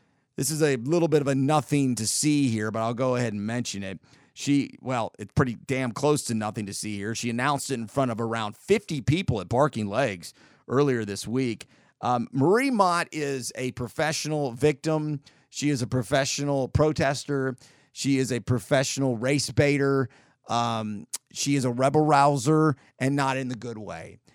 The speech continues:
And I thought for a while that maybe she was many years ago. If you're a regular on this show, you've heard me talk about it. If you follow local politics or local news at all,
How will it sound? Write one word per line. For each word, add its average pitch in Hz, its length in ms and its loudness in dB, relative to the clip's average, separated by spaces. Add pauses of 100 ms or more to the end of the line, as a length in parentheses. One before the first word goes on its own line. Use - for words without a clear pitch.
(120)
And 127 100 0
I 139 60 2
thought 165 280 4
for 165 80 0
a 160 60 4
while 147 340 2
that 110 140 -4
maybe 131 240 -2
she 120 220 -6
was 131 640 -2 (200)
many 139 220 2
years 143 280 0
ago. 139 420 2
If 117 120 -8
you're 123 120 -2
a - 20 -4
regular 147 460 0
on 151 100 0
this 139 140 -2
show, 131 380 0
you've 107 200 -8
heard 127 220 -2
me 139 100 -2
talk 117 280 -2
about 113 300 -2
it. 110 140 -6 (240)
If 113 80 -14
you 117 60 -4
follow 151 360 2
local 147 320 0
politics 127 640 0
or 107 60 -6
local 127 340 -2
news 127 280 -2
at 110 60 -4
all, 110 340 -2